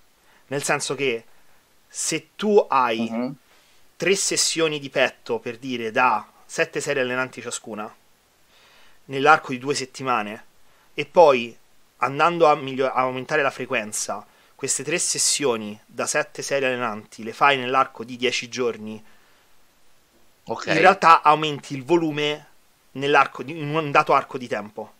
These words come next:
Speaker 2: Esatto.
Speaker 1: Ok? Quindi quello che è il volume settimanale, ovviamente, eh, escono delle frazioni sulla base di sette giorni,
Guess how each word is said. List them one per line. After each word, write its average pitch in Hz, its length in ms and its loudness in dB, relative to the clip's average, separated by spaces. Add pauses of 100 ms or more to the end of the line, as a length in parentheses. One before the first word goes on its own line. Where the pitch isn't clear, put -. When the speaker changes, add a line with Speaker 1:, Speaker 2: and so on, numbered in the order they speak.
(920)
Speaker 2:
Esatto. - 560 -6 (160)
Speaker 1:
Ok? 117 500 -4
Quindi 139 400 -8
quello 185 180 4
che 170 80 6
è - 20 4
il 156 60 0
volume 151 300 -2
settimanale, 139 800 -2
ovviamente, 127 640 -6 (560)
eh, 98 500 -16
escono 131 320 -4
delle 123 160 2
frazioni 117 540 -4
sulla 110 180 -8
base 110 220 -8
di 110 80 -14
sette 107 240 -16
giorni, 107 360 -10